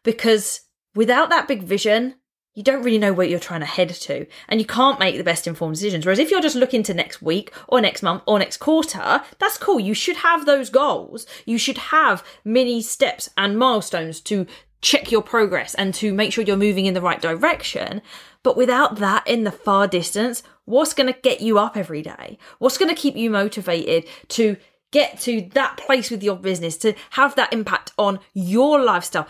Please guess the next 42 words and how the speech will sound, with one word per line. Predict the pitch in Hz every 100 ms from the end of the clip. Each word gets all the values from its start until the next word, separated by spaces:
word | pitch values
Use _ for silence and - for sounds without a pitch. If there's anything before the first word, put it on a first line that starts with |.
| _
to | 233
have | - 302 269
that | 262
impact | 254 233 - -
on | 233
the | 233
people | 233 220
that | 214
work | 233 -
with | 196 240 302 202
you | 190 -
and | 190 180
for | - 330
you | 247 190 - -
and | 226 226
the |
people | - 285 262 226
that | 214 214 - - _ _ -
you | 240 240
get | 240 -
to | 240
have | - 262 226 202 196 _
an | 196
influence | - 269 269 233 180 175
on | 156
further? | 156 240 262 247 131 - _ _ _ _ _ _ _
What | 202 247 -
is | 269 240
it | 185 - -
that's | - -
gonna | 220 208 190 - _ _ _ _ _
make | 202 202 - -
every | 233 220 233 226
setback | 208 - 254 - 196 202
you | 196
go | 202 202 208
through | - 147 110 185 233 _ _
something | - 196 175
that | 185 - -
keeps | - 214 - -
you | 180
going? | 170 180 165 67 92